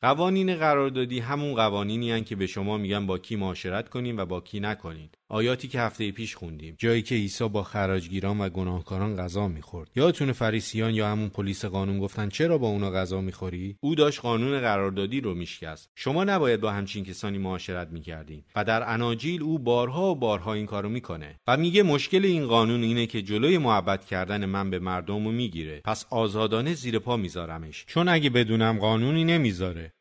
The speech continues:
مردم رو محبت کنم میشکنمش. دومین گروه قوانینی که زیر پا میذاشت قوانین سنتی بودن.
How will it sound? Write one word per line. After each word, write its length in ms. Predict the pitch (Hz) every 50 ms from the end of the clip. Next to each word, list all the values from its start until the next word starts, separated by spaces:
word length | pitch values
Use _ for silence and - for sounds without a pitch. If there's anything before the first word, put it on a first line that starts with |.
| _ _ _ -
مردم 360 | 117 120 131 135 131 156 185
رو 120 | 185 165 147
محبت 520 | 131 120 113 110 110 87 101 107 104 -
کنم 300 | - 113 110 110 113 127
میشکنمش. 680 | 139 151 151 - - 120 104 95 92 90 87 82 - -
دومین 460 | 120 127 120 113 127 127 127 127 123
گروه 340 | 113 120 127 156 190 196 180
قوانینی 580 | 151 143 127 110 117 113 117 127 135 135 120
که 140 | - 123 107
زیر 200 | 90 98 101 95
پا 160 | - - 98
میذاشت 360 | 95 95 90 101 107 104 -
قوانین 420 | - 95 95 85 92 92 98 104 101
سنتی 500 | - - 101 95 90 92 92 - 147 135
بودن. 400 | 98 90 76 78 78 78 80